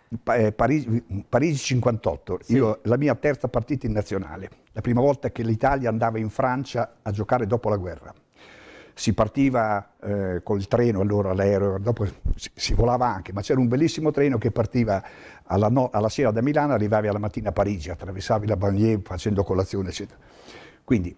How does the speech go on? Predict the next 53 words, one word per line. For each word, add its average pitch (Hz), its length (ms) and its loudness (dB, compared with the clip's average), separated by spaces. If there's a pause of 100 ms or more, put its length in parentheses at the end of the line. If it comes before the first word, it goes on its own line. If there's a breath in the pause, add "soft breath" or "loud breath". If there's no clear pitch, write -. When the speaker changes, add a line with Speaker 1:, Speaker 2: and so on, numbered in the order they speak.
(300)
Speaker 1:
andiamo 139 300 2
a - 20 -6
Parigi, 120 220 0
nessuno 151 280 0
c'era 120 220 2
mai 107 100 -2
stato, - 360 -6
quindi 101 200 -6
Parigi, 95 460 -2
Parigi, 98 360 -2
Parigi, 110 320 0
Parigi, 123 460 0 (460 loud breath)
e 127 80 2
andiamo 123 300 0
a 107 40 -4
Parigi. 82 460 -6
Allora 117 280 2
scendiamo 120 460 2
alla 101 140 0
Gare 113 180 0
de 131 80 -2
Lyon, 170 420 0 (840 loud breath)
tutti 127 260 -2
pronti 127 340 0
a 98 40 -2
goderci 113 420 -2
Parigi, 160 540 0
arriva 120 240 2
un 135 80 2
pullman, 147 380 0
ci - 140 -8
carica 101 480 -2
e - 80 -8
ci - 160 -8
portano, 101 600 -4
eh, - 240 -18
Parigi 131 320 0
scompare, 127 320 0
ci - 120 -6
portano, 151 280 2
eh, 190 40 0
finché 156 280 -2
allora 151 240 2
ci - 140 -6
portano 127 300 -2
nel 117 80 0
Bois 127 160 0
de 123 80 2
Boulogne, 127 360 0
che 113 100 -4
allora 135 240 2
era 95 120 -4
campagna, 98 520 -4